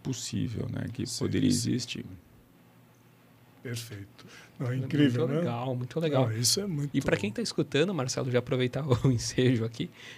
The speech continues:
Speaker 3: é, quais são os horários, assim?
Speaker 1: Então, são dois horários totalmente diferentes, né?
Speaker 3: Tá.
Speaker 1: Na matriz, no Coffee and Co, a gente trabalha de terça a sexta, das onze da manhã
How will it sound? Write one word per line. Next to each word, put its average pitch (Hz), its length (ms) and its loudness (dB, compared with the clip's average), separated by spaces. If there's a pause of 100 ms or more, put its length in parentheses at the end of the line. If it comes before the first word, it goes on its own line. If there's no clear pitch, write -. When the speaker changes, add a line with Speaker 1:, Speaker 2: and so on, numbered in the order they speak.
(160)
Speaker 3:
é, 123 220 0
quais 180 200 2
são 277 140 -2
os 180 80 2
horários, 123 480 4
assim? 123 300 -6 (640)
Speaker 1:
Então, - 480 2 (540)
são 117 240 4
dois 120 280 8
horários 113 340 4
totalmente 120 420 2
diferentes, - 500 -2
né? 101 200 -2
Speaker 3:
Tá. - 100 -6
Speaker 1:
Na 104 140 4
matriz, 113 500 4
no 113 120 -4
Coffee 113 340 2
and 113 60 4
Co, 123 340 8 (400)
a - 80 -4
gente 113 300 4
trabalha 101 800 6
de 104 180 6
terça 117 520 6
a - 20 6
sexta, 107 760 2 (720)
das 95 600 2 (100)
onze 104 340 2
da 104 140 2
manhã 98 520 2